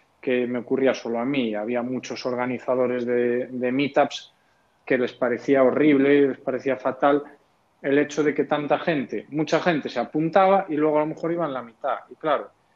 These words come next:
eso te trastoca muchísimo porque a lo mejor tú has organizado unos pinchos en base a un número de asistentes. Es decir, es muy fácil y no se valora muchas veces, ¿eh? Yo siempre estoy haciendo reivindicación de estas cosas,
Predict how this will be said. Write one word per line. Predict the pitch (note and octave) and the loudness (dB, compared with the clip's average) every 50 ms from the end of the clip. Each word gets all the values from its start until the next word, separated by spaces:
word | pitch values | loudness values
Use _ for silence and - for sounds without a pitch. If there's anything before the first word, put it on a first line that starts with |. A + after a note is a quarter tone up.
| _ _ | _ _
eso | C#3+ - - D3 | -14 -10 -10 -4
te | C#3+ D#3+ D3 | -4 -4 -2
trastoca | D3+ D#3 D3+ C#3+ - - F3 D#3 - D#3 D3+ | 0 -2 -4 -4 -2 -2 -2 -2 0 -2 -2
muchísimo | E3 F3 E3+ E3+ - G#3 F#3+ E3+ - - G3+ G#3 G3+ G3+ - - - | -2 -4 -6 -4 -2 -2 -2 -2 -2 -4 -2 -2 -2 -2 -4 -6 -6
porque | C3+ A#2 A2+ - - C3 A#2+ A#2 A#2 A#2 A#2 | -6 -6 -6 -4 -4 -2 -2 -2 -2 -2 -2
a | A#2 A#2 | -2 -2
lo | A#2 A#2+ | -2 -4
mejor | A#2+ B2 - - C3+ B2+ | -6 -8 -6 -6 -6 -4
tú | - - | 0 0
has | C3+ B2+ - | 0 0 0
organizado | C#3 C3+ C3 C3+ C3 C3 B2 - - C3+ C3 C3 | 0 -2 0 -2 -2 -4 -4 -2 -2 -2 -2 -2
unos | C3 C3 B2+ - | -4 -6 -8 -10
pinchos | - _ - C#3+ C3+ C3 - B2+ A#2 | -6 _ 0 0 0 0 -4 -8 -10
en | B2 B2 | -8 -4
base | B2 C3 A#2 - | -2 -2 -4 -4
a | C3+ | -4
un | C3 | -4
número | C3 C3 B2+ B2+ B2+ B2 | -4 -4 -4 -4 -2 -2
de | B2+ | -2
asistentes. | A#2+ - D3+ C#3 - - - G3+ F#3+ F#3 F#3 G#3 G3+ F#3+ - - - - - - - _ _ _ - | -2 -2 -4 -6 -2 0 2 2 2 2 2 2 2 0 0 -6 -20 -20 -20 -20 -20 _ _ _ -2
Es | D3 D3+ | 0 0
decir, | D#3 D3 D3+ D3 D3 | 2 4 4 6 6
es | E3+ F3 F#3 | 6 6 4
muy | F#3+ F#3+ F#3+ F#3 | 4 2 2 2
fácil | F3+ - G#3+ G#3 F3+ F3+ - G3 F#3 F#3 F#3 - - _ _ _ _ _ _ | 2 4 4 4 4 2 0 -2 -2 -2 -4 -10 -18 _ _ _ _ _ _
y | - D3+ D#3 | -6 -4 0
no | F3 G3 F#3 | 0 0 0
se | - - G3 | 0 2 2
valora | F#3 F3+ F3 E3+ F3 F#3 G3+ F#3+ E3+ D3+ D3 | 4 6 6 6 4 4 2 2 0 -2 -4
muchas | D3+ D3+ C#3 - - D3+ C#3 D3+ | -6 -10 -12 -12 -10 -10 -10 -8
veces, | D#3+ F3 E3 F3 - - C3 C3 - - _ _ _ _ _ | -8 -10 -10 -12 -14 -16 -16 -16 -18 -20 _ _ _ _ _
¿eh? | - C#3 D3 C3+ A#2 | -20 -18 -18 -18 -16
Yo | A#2 C3+ C#3 | -12 -12 -12
siempre | C#3 - C#3+ D3 D3 C#3+ C3+ - C#3 | -8 -6 -4 -2 -2 -2 -4 -4 -6
estoy | - - - D3 C#3+ | -8 -4 -2 0 0
haciendo | C#3 C3+ - D3+ C#3+ C#3 C#3 C3+ C3+ C3+ C3 - _ _ _ _ _ _ _ _ | 0 0 -2 -4 -4 -2 0 0 0 0 -2 -4 _ _ _ _ _ _ _ _
reivindicación | - - C3+ C#3+ C3+ C3+ C#3 C#3 C#3 C#3+ C#3 C#3 C#3+ C3+ - - D#3+ D3 C#3 C3+ C3+ | -4 0 4 4 6 6 4 4 4 4 4 4 2 0 2 0 0 0 0 2 2
de | C#3+ D3 | 2 2
estas | C3+ C#3 - - C3 - - | 2 0 -4 -6 -6 -8 -6
cosas, | - - D#3+ C3+ - C3+ B2 - - | -2 -2 -2 -2 -2 -8 -14 -14 -18